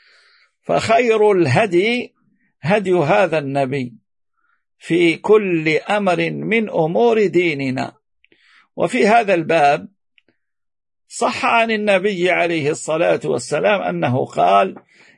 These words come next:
"يؤم القوم أقرأهم لكتاب الله"، فإن كانوا في القراءة سواء فأعلمهم بالسنة، وإن كانوا بالسنة سواء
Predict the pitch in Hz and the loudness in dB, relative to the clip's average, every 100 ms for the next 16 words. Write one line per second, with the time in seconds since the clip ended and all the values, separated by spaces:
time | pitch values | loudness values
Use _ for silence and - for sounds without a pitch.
0 | - 143 165 214 233 202 185 156 - 202 | -6 -2 2 2 0 0 0 0 0 0
1 | 208 175 165 165 - 165 208 202 143 160 | 2 0 -2 -4 -2 0 0 0 -2 -2
2 | 170 139 185 170 160 151 151 127 135 120 | -4 -4 -4 -2 -4 -2 -2 -4 -6 -8
3 | 117 - _ _ _ _ _ _ _ _ | -8 -12 _ _ _ _ _ _ _ _
4 | _ _ _ - 170 202 - 214 208 190 | _ _ _ -4 -2 -2 -2 -2 0 -2
5 | 190 196 170 175 185 190 175 165 175 - | -2 -2 0 2 2 2 0 -2 -4 -4
6 | 160 175 226 233 - _ _ _ _ _ | -2 2 2 2 -4 _ _ _ _ _
7 | - 160 165 175 214 220 202 226 214 220 | -4 0 0 2 2 2 0 0 -2 -4
8 | - 254 240 170 147 - _ _ _ _ | -4 -4 -2 -2 -4 -6 _ _ _ _
9 | _ _ _ _ _ _ - 170 196 208 | _ _ _ _ _ _ -2 0 2 0
10 | 175 226 214 202 185 156 - _ _ _ | 0 2 2 2 0 -2 -6 _ _ _
11 | - 165 202 196 - - - 220 220 196 | -10 -2 2 2 0 -2 -4 -6 -4 -2
12 | 190 165 170 160 160 196 240 - - | -2 -2 -4 -2 -2 0 0 0 -8